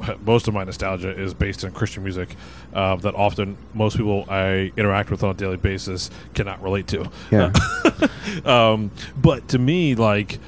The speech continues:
Speaker 1: like, if I'm doing, like, you know, I do, you know, long trips, like, driving down to Florida with a family or something like that, and I gotta put on music to keep me awake driving through the night.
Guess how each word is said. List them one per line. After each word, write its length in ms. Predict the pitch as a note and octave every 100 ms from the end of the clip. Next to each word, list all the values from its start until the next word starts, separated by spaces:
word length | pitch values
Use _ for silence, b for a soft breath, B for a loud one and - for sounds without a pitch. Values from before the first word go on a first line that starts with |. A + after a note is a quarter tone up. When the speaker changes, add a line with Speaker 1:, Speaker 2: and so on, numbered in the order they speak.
| B B B
Speaker 1:
like, 160 | A2+ G2+
if 80 | B2
I'm 120 | A#2+
doing, 160 | A#2+
like, 240 | A2 G2+ A2
you 60 |
know, 200 | G2 F2
I 100 | G#2
do, 560 | A2 A2+ G#2+ G2+ G2 G2 - -
you 120 | A2+
know, 100 | F#2+
long 260 | G2 G#2+ G#2
trips, 260 | A2+ -
like, 140 | G2 F#2+
driving 300 | G2+ G2 G2
down 80 |
to 60 | F#2+
Florida 260 | - G2 F#2+
with 80 |
a 40 | F2
family 280 | F#2+ F#2 F2+
or 40 |
something 180 | - F#2+
like 80 | F#2
that, 100 | G2
and 80 | F#2+
I 40 |
gotta 120 | G2
put 120 | - F#2+
on 100 | G2
music 240 | G2 F#2+
to 60 | -
keep 160 | G#2
me 60 | G2+
awake 260 | F#2 F#2+ -
driving 240 | F#2+ F#2
through 120 | F#2+
the 60 | F#2
night. 280 | G2 F#2+